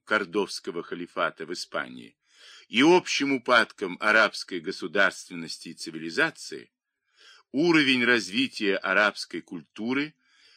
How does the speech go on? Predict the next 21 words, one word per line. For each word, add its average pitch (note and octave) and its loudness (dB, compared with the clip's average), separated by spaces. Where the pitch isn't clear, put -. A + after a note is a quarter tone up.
её G#2+ 0
влияние G#2+ 0
на G2 -6
другие F2 -8
народы B2+ -6
стали G#2+ -6
падать. - -16
Однако C#3+ 4
то, D3 -2
что - -2
вошло A2+ 2
в A2+ -2
ислам, E2+ -2
превратилось C#3+ 2
со B2 2
временем A#2 0
в - -14
фактически G#2+ -4
неотъемлемый A2+ 2
его F#2 -4
элемент – F2+ -6